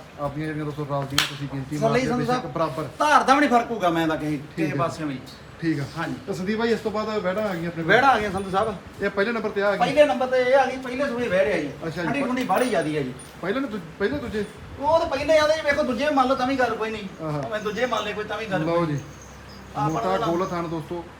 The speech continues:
Speaker 1: ਤੇ ਆਹ ਵਿਖਾ ਦਿੰਦੇ ਆਪਾਂ ਤੁਹਾਨੂੰ ਟਿੱਪਾਂ ਤੇ ਦਿਨ ਕਿੰਨੇ ਕੁ ਲੈ, ਲੈ ਕੇ ਜਾਈਏ?
Speaker 2: ਅਜੇ ਸੰਧੂ ਸਾਹਿਬ ਚ ਦੋ ਚਾਰ ਦਿਨ ਲਏ ਨੇ।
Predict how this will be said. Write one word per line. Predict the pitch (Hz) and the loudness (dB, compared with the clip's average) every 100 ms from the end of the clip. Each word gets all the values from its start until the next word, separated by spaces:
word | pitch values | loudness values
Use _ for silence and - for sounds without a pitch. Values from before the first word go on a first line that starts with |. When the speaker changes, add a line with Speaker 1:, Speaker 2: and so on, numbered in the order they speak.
| - - - - | -18 -18 -16 -12
Speaker 1:
ਤੇ | 175 175 - - - | -8 -8 -10 -14 -14
ਆਹ | 180 185 | -4 -2
ਵਿਖਾ | 165 147 147 | -2 -2 -4
ਦਿੰਦੇ | 143 151 | -2 -4
ਆਪਾਂ | 147 147 | -4 -6
ਤੁਹਾਨੂੰ | 151 143 | -8 -8
ਟਿੱਪਾਂ | 139 - 151 156 | -10 -8 -6 -6
ਤੇ | 156 | -8
ਦਿਨ | 135 185 | -6 -4
ਕਿੰਨੇ | 208 196 208 | -4 -4 -2
ਕੁ | |
ਲੈ, | 196 180 185 | -4 -6 -8
ਲੈ | 156 | -8
ਕੇ | 139 | -8
ਜਾਈਏ? | 139 131 139 202 | -8 -8 -4 -2
Speaker 2:
ਅਜੇ | 226 226 | 0 0
ਸੰਧੂ | 247 | -2
ਸਾਹਿਬ | 240 254 | 0 0
ਚ | 247 | -2
ਦੋ | 202 196 | -4 -2
ਚਾਰ | 196 196 | 0 0
ਦਿਨ | 190 | 0
ਲਏ | 208 147 | 0 0
ਨੇ। | 131 | 0